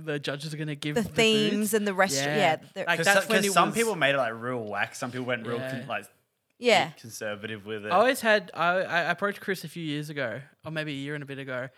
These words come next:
Speaker 1: about doing a skit where it's like a cooking show competition, but, like, m-, like, a My Kitchen Rules type thing, and they go to everyone's house. It's like, it's pretty much My Kitchen Rules, but a spoof, where, like, you have all the contestants, and everyone, all the contestants have been delivering this home-cooked amazing food, and the judges have just been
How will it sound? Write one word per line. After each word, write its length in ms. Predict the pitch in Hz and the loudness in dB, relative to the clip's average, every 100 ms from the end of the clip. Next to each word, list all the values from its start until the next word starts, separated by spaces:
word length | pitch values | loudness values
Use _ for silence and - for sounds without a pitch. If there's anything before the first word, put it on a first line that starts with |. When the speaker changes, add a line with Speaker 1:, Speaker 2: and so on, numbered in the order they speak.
| _ _ | _ _
Speaker 1:
about 280 | 147 151 143 | -2 -2 -2
doing 220 | 160 147 | -4 -6
a 40 | 135 | -8
skit 420 | - 165 233 - _ _ - | -10 -6 -6 -8 _ _ -8
where 140 | 143 - | -6 -6
it's 220 | 147 - | -8 -2
like 200 | 156 151 - | -2 -2 -6
a 60 | 151 | -8
cooking 420 | 170 156 170 175 | -8 -8 -8 -6
show 240 | - 170 | -4 -2
competition, 560 | 165 175 165 180 165 226 | -4 -10 -12 -12 -10 -6
but, 120 | 151 | -4
like, 160 | 143 135 | -4 -4
m-, 100 | 135 | -8
like, 240 | - 139 156 | -8 -6 -6
a 40 | |
My 160 | 151 143 | -6 -6
Kitchen 260 | 170 156 | -6 -10
Rules 220 | 139 143 - | -10 -10 -6
type 200 | 156 160 | -6 -4
thing, 220 | 170 285 - - - | -6 -8 -12 -20 -10
and 120 | 156 160 | -8 -6
they 80 | 147 | -4
go 120 | 156 | -6
to 220 | - 160 | -4 -6
everyone's 300 | 151 147 147 | -6 -6 -6
house. 180 | 156 143 | -6 -4
It's 140 | 185 175 | -4 -2
like, 100 | 180 | -2
it's 80 | 202 | -4
pretty 180 | - 240 | -4 -4
much 200 | 226 - | -4 -2
My 140 | 165 | -4
Kitchen 300 | 151 165 151 | -4 -8 -12
Rules, 200 | 143 135 | -10 -12
but 140 | - 127 | -10 -12
a 40 | |
spoof, 320 | 131 135 160 - _ _ _ _ | -12 -10 -10 -10 _ _ _ _
where, 160 | 160 156 | -6 -4
like, 260 | 151 143 160 | -4 -6 -6
you 60 | |
have 160 | 165 - | -6 -4
all 160 | 180 | -4
the 80 | 185 | -4
contestants, 500 | 196 170 165 - 160 | -6 -6 -8 -8 -10
and 80 | 165 - | -6 -2
everyone, 440 | 190 226 226 214 - - | -2 -2 -4 -4 -10 -14
all 60 | 180 | -12
the 100 | 160 | -12
contestants 440 | - 170 - 165 | -12 -12 -12 -12
have 100 | 165 | -12
been 200 | 143 156 | -10 -10
delivering 380 | 147 143 143 147 | -10 -12 -10 -10
this 120 | 135 - | -12 -10
home-cooked 560 | 151 147 - 143 - _ _ _ - | -10 -10 -12 -16 -16 _ _ _ -10
amazing 460 | 147 143 143 143 | -6 -4 -6 -10
food, 320 | 131 147 139 131 | -8 -8 -8 -8
and 120 | 143 | -12
the 80 | 143 | -10
judges 380 | 147 143 147 143 | -8 -8 -8 -12
have 80 | |
just 160 | 135 139 | -14 -14
been 260 | 143 135 | -12 -12